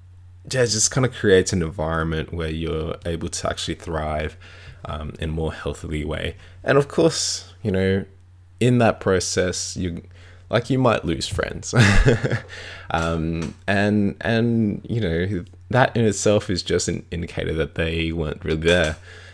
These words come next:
They're not kind of there to be genuine and, and true friends for you. Um, you know, and that,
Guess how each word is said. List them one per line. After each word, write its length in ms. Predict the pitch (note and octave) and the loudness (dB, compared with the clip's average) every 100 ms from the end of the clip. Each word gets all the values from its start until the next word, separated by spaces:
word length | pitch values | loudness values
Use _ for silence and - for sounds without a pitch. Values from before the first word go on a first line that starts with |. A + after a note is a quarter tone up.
| - | -6
They're 100 | G2+ | 0
not 200 | G2+ - - - - | 0 -2 -14 -20 -8
kind 160 | G2+ | -4
of 120 | F#2 - | -4 2
there 400 | F2+ F2+ F2 F2 | 4 4 4 2
to 140 | - | -2
be 140 | E2 D#2 | -8 -4
genuine 420 | D#2+ D#2+ D#2+ D#2+ | -4 -4 -4 -6
and, 180 | D2+ D2+ | -8 -8
and 380 | D#2 D#2 D#2 | -8 -8 -8
true 260 | - F2+ D#2+ | -8 -6 -6
friends 500 | - G2 A2 G2+ G2 | -4 0 2 0 -2
for 260 | - - D#2+ | -4 -6 -4
you. 260 | D2+ E2 - - - - - - | -6 -6 -10 -20 -20 -20 -20 -12
Um, 540 | E2 D#2+ D#2 D#2 - - - - - - - - | -8 -6 -6 -8 -10 -14 -20 -20 -20 -20 -20 -16
you 100 | - | -16
know, 240 | F#2 F#2+ - - - | -12 -14 -14 -20 -18
and 380 | - E2 D#2+ D#2 - | -12 -10 -8 -10 0
that, 420 | F#2 D#2+ - | 2 2 -2